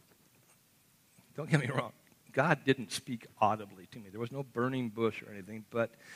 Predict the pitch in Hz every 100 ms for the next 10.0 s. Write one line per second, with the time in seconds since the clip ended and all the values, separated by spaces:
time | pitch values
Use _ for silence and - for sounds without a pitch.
0 | - _ _ _ - 147 - 113 95 -
1 | - 156 175 185 180 156 117 143 - 139
2 | 123 - - 226 147 110 101 101 120 135
3 | - - 156 - - _ _ - 151 156
4 | - _ _ _ _ _ _ _ _ -
5 | 127 135 120 110 170 127 113 - _ _
6 | _ _ _ _ _ _ _ _ _ _
7 | - - _ _ _ _ _ _ 107 82
8 | - 139 185 - - _ _ 110 - -
9 | - 190 - 113 - - _ - 143 139